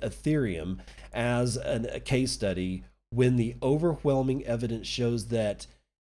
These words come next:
eth, Vitalik Buterin, Joseph Lubin, the entire eth team,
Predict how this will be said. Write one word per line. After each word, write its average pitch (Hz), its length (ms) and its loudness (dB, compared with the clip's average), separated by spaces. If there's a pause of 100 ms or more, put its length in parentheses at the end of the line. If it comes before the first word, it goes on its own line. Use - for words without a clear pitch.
(160)
eth, 120 480 -2 (140)
Vitalik 127 680 0
Buterin, 120 680 0
Joseph 127 540 2
Lubin, 120 500 2
the 110 140 0
entire 135 580 0
eth 123 320 -2
team, 110 540 0